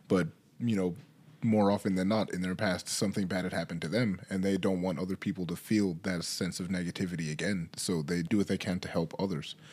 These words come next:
And, um, and I think that's, it's important as well, um, because there's many times I say, like, there's, there comes a point in every person's life where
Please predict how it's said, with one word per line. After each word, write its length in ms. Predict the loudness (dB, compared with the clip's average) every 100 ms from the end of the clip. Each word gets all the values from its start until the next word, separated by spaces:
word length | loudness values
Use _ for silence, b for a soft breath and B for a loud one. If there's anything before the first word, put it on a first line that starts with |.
| B B B B -2
And, 280 | 2 2
um, 440 | 2 2 2 0 -4 -14 -20 -20 -6
and 120 | 0
I 60 | 0
think 360 | 4 4 4 2
that's, 400 | 2 2 -4 -8 -8
it's 140 | -4 -4
important 580 | -4 0 0 0 -2
as 160 | -4 -2
well, 320 | 2 2 0 -8 -8
um, 480 | -4 -2 -2 -2 -6 -12 -10 -6
because 260 | 0 0
there's 180 | 0 2
many 200 | 4 4
times 240 | 2 -2
I 40 | -2
say, 140 | -4
like, 200 | -6 -4
there's, 280 | 0 0 -2 -14 B B B B B B B B B -6
there 80 | 0
comes 220 | 4 4
a 40 | 4
point 220 | 2 2
in 140 | 2
every 160 | 2 0
person's 400 | -2 -4 -4 -4
life 260 | -6 -8 -14 -4
where 440 | 0 0 0 -4